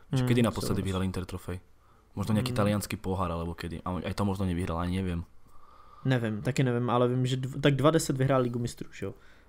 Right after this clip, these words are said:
Speaker 2: Ale od té doby nevím, to už je devět let, že jo?
Speaker 1: No právě.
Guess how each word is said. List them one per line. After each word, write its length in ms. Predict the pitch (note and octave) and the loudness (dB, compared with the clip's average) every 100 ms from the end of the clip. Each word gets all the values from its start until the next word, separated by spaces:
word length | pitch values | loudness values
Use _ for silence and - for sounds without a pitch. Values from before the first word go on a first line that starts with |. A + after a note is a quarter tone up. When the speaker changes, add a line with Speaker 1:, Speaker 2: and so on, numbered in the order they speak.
| - | -6
Speaker 2:
Ale 300 | G#2+ A2 A2+ A2 G#2+ G#2 G2+ - - | -2 0 2 0 0 -2 -6 -4 -4
od 200 | - C3 | -2 -2
té 120 | - | 0
doby 220 | B2 A#2+ A#2+ | 0 2 2
nevím, 260 | A2+ G2+ | 0 -2
to 80 | G2+ | -2
už 100 | A2+ | -2
je 60 | A#2 | 0
devět 240 | A2 A2 | 2 2
let, 200 | G#2 G2+ | 0 0
že 60 | G2 | -2
jo? 100 | - - - - - - | -6 -10 -14 -18 -16 -8
Speaker 1:
No 100 | G2+ | -6
právě. 360 | G2 A2+ G#2 | 0 2 2